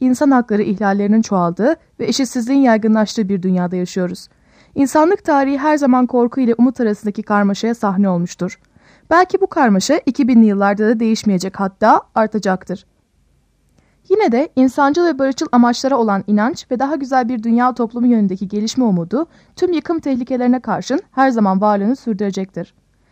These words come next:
Geleceğe umutla bakmanın ön koşulu, demokrasinin tüm kurumları ve kuralları ile sağlıklı olarak işlediği, insan haklarına ve temel özgürlüklere saygılı bir toplum düzeni oluşturabilmektir. Bu düzen içinde okuyan, düşünen,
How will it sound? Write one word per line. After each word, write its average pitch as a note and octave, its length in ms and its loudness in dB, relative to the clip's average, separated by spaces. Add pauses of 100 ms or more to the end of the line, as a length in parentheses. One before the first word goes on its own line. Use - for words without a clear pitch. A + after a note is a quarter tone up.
(280)
Geleceğe F4 380 2
umutla F4 380 -2
bakmanın A#3+ 440 2
ön B3 140 2
koşulu, G#3+ 500 -6 (200)
demokrasinin C4+ 540 0
tüm F4+ 180 -6
kurumları A#3 600 -2
ve C4+ 80 -4
kuralları B3 440 0
ile G3+ 200 -4
sağlıklı A3+ 440 -2
olarak F#3+ 300 -2
işlediği, G3 480 -6 (280)
insan F4 260 0
haklarına B3+ 640 -2
ve B3+ 80 -6
temel C4+ 340 0
özgürlüklere A3 580 -2
saygılı A#3+ 420 -2
bir C4+ 80 -6
toplum A#3+ 380 0
düzeni G3 200 -2
oluşturabilmektir. F3+ 880 -6 (540)
Bu E4+ 100 -2
düzen F#4 240 0
içinde A#3+ 280 0
okuyan, G#3 460 -2 (120)
düşünen, A3+ 480 0